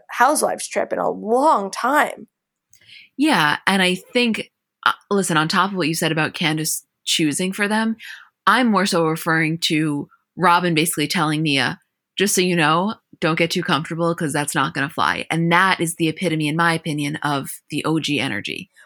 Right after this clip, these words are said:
Speaker 1: Well, that was also a stark contrast to what I was just saying about how they really connected. And I think Robin was really starting to respect Mia and, like, "Oh, here we are, you know, like, this fun crew in the main house." But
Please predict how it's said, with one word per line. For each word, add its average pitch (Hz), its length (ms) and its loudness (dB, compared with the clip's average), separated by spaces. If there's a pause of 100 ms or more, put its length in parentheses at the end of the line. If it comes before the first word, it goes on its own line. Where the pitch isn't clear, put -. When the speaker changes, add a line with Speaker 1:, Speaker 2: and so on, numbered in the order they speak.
Speaker 1:
Well, - 120 2
that 240 200 2
was 392 100 2
also 294 220 0
a - 60 0
stark 208 360 -2
contrast 208 480 0
to 220 60 -2
what 196 160 0
I 202 80 4
was 190 120 0
just 190 280 0
saying 214 240 2
about 180 180 2
how 190 100 2
they 185 140 2
really 185 240 2
connected. 185 540 0
And 175 120 2
I 165 120 2
think 180 280 -2 (380)
Robin 185 400 2
was 175 160 -4
really 180 240 2
starting 175 400 0
to 202 100 -8
respect 226 440 0
Mia 208 300 4
and, 196 200 4
like, 175 220 0 (260)
"Oh, 262 120 6
here 247 220 0
we 233 140 4
are, 208 160 6
you 202 100 0
know, 196 140 4
like, 185 240 0
this 196 300 0
fun 202 400 2
crew 208 300 2
in 196 100 2
the 185 80 0
main 190 260 0
house." 185 340 0
But 185 280 2